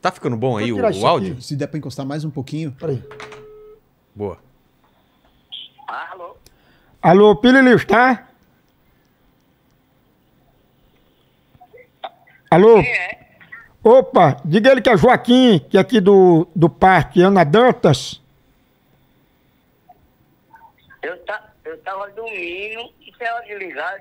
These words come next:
Speaker 4: quem é, por favor?
Speaker 2: Opa, Pililio, tudo bom? Aqui é do Parque Ana Dantas, é, Jonatas Dantas, tudo bom?
Speaker 4: Tudo bem.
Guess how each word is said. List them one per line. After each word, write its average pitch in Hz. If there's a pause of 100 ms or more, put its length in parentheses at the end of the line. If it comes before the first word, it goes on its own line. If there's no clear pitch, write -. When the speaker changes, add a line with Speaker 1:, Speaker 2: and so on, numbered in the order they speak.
Speaker 4:
quem 226
é, 214
por -
favor? 147 (160)
Speaker 2:
Opa, 311
Pililio, 254
tudo 240
bom? 269
Aqui 262
é 277
do 269
Parque -
Ana 240
Dantas, 196 (120)
é, 160
Jonatas 196
Dantas, 185
tudo 170
bom? 226 (920)
Speaker 4:
Tudo -
bem. -